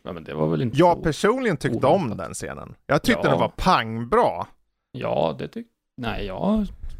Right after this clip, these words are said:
Speaker 1: reagerade inte alls på det. Nej, jag tyckte det var skitbra.
Speaker 2: Vissa tyckte att det var en cop-out, att de skulle, "Men, ah, var det inte,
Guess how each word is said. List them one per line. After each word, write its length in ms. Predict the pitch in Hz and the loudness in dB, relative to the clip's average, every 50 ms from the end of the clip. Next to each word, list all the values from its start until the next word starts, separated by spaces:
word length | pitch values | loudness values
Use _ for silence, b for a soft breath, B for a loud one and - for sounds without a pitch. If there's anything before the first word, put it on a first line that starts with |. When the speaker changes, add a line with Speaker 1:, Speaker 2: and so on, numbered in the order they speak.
| - | -6
Speaker 1:
reagerade 400 | - 165 160 147 139 123 113 110 | -2 -2 0 0 0 0 0 0
inte 160 | 110 101 - 120 | -2 -4 -4 -8
alls 140 | - - | -10 -10
på 100 | - - | -10 -10
det. 240 | - - 147 147 143 - | -10 -8 -8 -10 -8 -6
Nej, 220 | - 123 131 151 | -4 -4 -4 -4
jag 100 | 156 131 | -6 -8
tyckte 220 | - - 156 - - | -8 -10 -12 -10 -8
det 60 | - | -6
var 80 | 175 147 | -6 -4
skitbra. 260 | - 127 - - - | -6 -8 -4 0 2
Speaker 2:
Vissa 580 | 165 165 - - - 190 180 170 165 156 143 | 2 2 2 2 2 4 4 4 4 2 0
tyckte 420 | 135 - 165 143 - - - 143 131 | 0 0 0 -2 0 0 2 2 2
att 100 | 127 - | 2 0
det 60 | - | -2
var 260 | 123 127 127 123 123 120 | -2 0 0 0 -2 -2
en 140 | 117 117 | -4 -4
cop-out, 560 | - - 170 147 - - - 107 95 92 - - | -2 0 0 0 0 0 -2 0 0 -2 -4 -8
att 100 | 95 - | -8 -8
de 140 | 113 107 | -8 -8
skulle, 160 | 104 - 113 113 | -6 -6 -6 -2
"Men, 120 | 123 139 | 2 4
ah, 340 | 143 143 147 147 143 139 135 | 6 6 6 6 6 6 6
var 200 | 127 139 139 135 | 6 4 4 4
det 80 | 135 139 | 2 -2
inte, 160 | 135 - 147 | -4 -2 -2